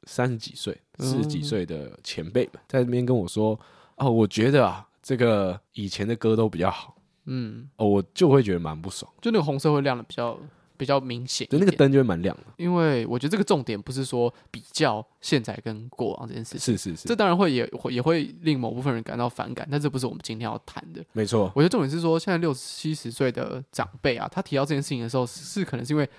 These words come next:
Speaker 2: 他接触到现在的文化的机会是少很多的。但其实三十、四十岁的人，其实很容易就可以接触到这件事情。就你每天滑I G，每天滑 YouTube，你可以接触到现在新的这种表现的音乐啊，或者说文化什么的，是很容易的。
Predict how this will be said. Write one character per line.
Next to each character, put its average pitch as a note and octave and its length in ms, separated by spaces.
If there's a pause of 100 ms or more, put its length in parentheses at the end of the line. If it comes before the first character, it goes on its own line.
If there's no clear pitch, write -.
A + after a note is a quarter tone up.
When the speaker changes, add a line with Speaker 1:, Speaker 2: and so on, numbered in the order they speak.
(200)
Speaker 2:
他 F3+ 360
接 F3 220
触 D#3+ 200
到 C3 220
现 C3 340
在 A#2+ 240
的 - 260 (240)
文 A#2 220
化 B2+ 300 (140)
的 B2 100
机 C3 220
会 C3 120
是 C3 120
少 - 220
很 A#2+ 160
多 - 220
的。 A#2+ 180
但 A#3 120
其 D3 120
实 B2+ 40
三 C#3+ 160
十、 C3+ 140
四 A2+ 280
十 A#2+ 60
岁 B2 320
的 A2 120
人， G2+ 240
其 - 140
实 A2+ 200
很 A2 300
容 A#2+ 240
易 E3+ 100
就 C#3 80
可 A#2+ 100
以 G#2 60
接 A2+ 140
触 A2+ 80
到 A2+ 120
这 A2+ 80
件 G#2+ 100
事 A#2 140
情。 C#3 200 (320)
就 E3+ 100
你 E3 80
每 A#2+ 140
天 B2+ 120
滑 A#2 180
I A2+ 180
G， A#2 180
每 A2+ 120
天 A#2+ 100
滑 A#2 140
YouTube， A#2 340
你 A#2 160
可 D#3+ 160
以 C3 140 (260)
接 D3 180
触 C#3+ 160
到 C3+ 160
现 C3+ 200
在 C3 120
新 D#3+ 460
的 C3+ 160
这 C3 80
种 A#2 140
表 - 200
现 C3 180
的 A#2+ 220 (480)
音 C#3+ 220
乐 D3 200
啊， B2 220
或 C3+ 160
者 B2 60
说 B2+ 240
文 A#2+ 160
化 C3+ 180
什 A#2+ 100
么 A#2+ 60
的， B2+ 80
是 E3 100
很 D3 220
容 A#2 240
易 C3 80
的。 - 220